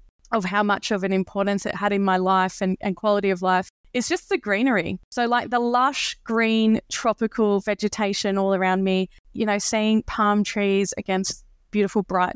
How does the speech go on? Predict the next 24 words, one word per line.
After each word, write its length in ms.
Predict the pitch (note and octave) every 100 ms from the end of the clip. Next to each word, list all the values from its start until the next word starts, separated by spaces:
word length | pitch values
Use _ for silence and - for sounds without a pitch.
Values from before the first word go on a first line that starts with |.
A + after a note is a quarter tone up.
| -
blue 180 | G3 F#3
sky, 460 | - F#3 F3+ F3 G3
which 220 | G#3 G3+
is, 120 | G3 F#3
like, 160 | F#3
most 420 | G#3 G3+ F#3+ F#3+ G3
of 100 | F#3
the 100 | F#3
year. 320 | F#3+ F3+ F3+ - _ _ _ _
So 120 | -
I 60 | G#3+
love 280 | A3+ B3 B3+
all 140 | A#3
of 120 | G#3
that. 260 | - F#3 - -
I 100 | A3+
love 300 | A#3+ A#3+ -
the 80 | G3+
heat 500 | G#3 G3+ - - - -
because 220 | F#3+ G3
I 80 | G3
hate 280 | F#3+ G#3 -
the 60 |
cold. 500 | - G#3 G3 G3+ G3+